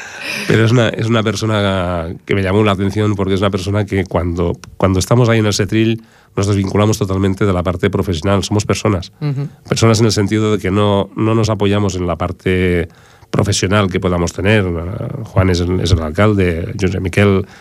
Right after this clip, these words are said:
Speaker 1: es médico, Alberto Castro, pues, es otro personaje dentro del, de, de, de Ripollet, muy conocido. Pero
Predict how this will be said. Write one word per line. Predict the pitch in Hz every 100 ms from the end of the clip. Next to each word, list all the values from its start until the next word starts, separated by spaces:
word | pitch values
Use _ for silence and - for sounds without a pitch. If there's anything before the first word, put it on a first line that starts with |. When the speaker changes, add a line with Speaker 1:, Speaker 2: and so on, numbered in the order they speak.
| - -
Speaker 1:
es | - 87
médico, | 104 107 - - 90 92 90 - -
Alberto | 87 95 95
Castro, | 85 - - 95
pues, | 87
es | 87
otro | 95 90
personaje | 87 - 87 85 107
dentro | 92 92 101
del, | 87
de, | 82 87
de, | 87 80
de | 87
Ripollet, | 78 78 85 107
muy | 92 87
conocido. | 85 78 113 101 - - - - - - -
Pero | -